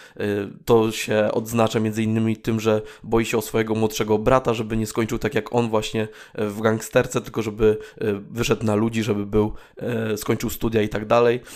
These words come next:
Stara się między innymi pełnić, e, rolę ojca dla swojej, e, partnerki syna,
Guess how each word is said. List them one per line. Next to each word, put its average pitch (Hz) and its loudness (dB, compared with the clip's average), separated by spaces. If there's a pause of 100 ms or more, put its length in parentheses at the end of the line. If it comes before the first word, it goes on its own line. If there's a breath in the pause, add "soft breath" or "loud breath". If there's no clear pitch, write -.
(220 loud breath)
Stara 131 2
się 123 -2
między 120 -2
innymi 117 -2
pełnić, 113 0 (200 loud breath)
e, 104 0
rolę 117 4
ojca 120 4
dla 107 -2
swojej, 104 -2 (220 loud breath)
e, 104 -4
partnerki 110 0
syna, 123 2